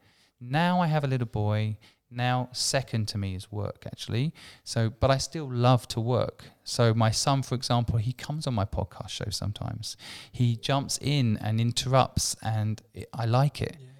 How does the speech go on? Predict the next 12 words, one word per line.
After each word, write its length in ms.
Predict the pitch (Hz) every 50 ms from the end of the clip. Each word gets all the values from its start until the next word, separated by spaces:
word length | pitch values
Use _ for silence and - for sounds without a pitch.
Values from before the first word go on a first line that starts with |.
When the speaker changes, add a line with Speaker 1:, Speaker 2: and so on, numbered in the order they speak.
| - _ _ _ _ -
Speaker 1:
He's 120 | 117 113
a 60 | 117
part 420 | - - - - 135 143 151 - -
of 100 | 113 -
it. 260 | - - - - _ _
Even 220 | 131 127 120 127 135
tonight, 400 | - - 135 139 139 143 131 - -
he 100 | 120 117
said, 320 | - - 117 113 110 - _ -
"Enjoy 320 | 131 120 113 131 127 123
your 140 | 120 117 113
podcast 480 | - - 135 139 - - - 104 101